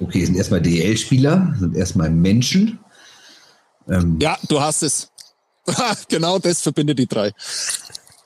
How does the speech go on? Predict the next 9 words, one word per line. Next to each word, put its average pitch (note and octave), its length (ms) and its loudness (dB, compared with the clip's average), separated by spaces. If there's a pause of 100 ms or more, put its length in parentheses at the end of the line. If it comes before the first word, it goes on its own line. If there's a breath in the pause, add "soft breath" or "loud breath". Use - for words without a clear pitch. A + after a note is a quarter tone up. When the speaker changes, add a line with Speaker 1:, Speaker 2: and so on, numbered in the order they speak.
(1300 loud breath)
Speaker 1:
Äh, F2+ 60 -2
äh, - 20 0
äh, D#2 360 2
äh, D2 960 -4
ähm. C#2+ 840 -4 (3500)
Ja, F#2+ 80 0
was F2+ 120 -2
mit D2+ 140 -2
Doping? E3+ 380 2